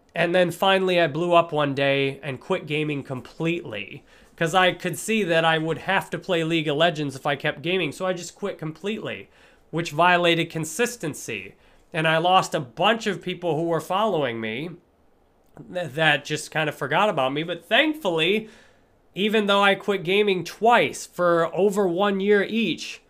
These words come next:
a lot of followers still did stick with me, but imagine how it would have went if I hadn't quit. So that is the tips I can think of that'll be very helpful for you if you're a new or any kind of streamer, because those things apply to any level of streaming. Whether you've been streaming nine years,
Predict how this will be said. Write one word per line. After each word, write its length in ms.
a 80
lot 280
of 120
followers 460
still 240
did 280
stick 280
with 240
me, 160
but 140
imagine 560
how 220
it 60
would 140
have 120
went 300
if 160
I 120
hadn't 220
quit. 540
So 160
that 400
is 640
the 140
tips 320
I 120
can 200
think 220
of 140
that'll 160
be 160
very 280
helpful 340
for 280
you 180
if 260
you're 180
a 80
new 320
or 380
any 260
kind 220
of 80
streamer, 360
because 340
those 240
things 260
apply 360
to 80
any 320
level 320
of 100
streaming. 460
Whether 220
you've 120
been 140
streaming 420
nine 300
years, 400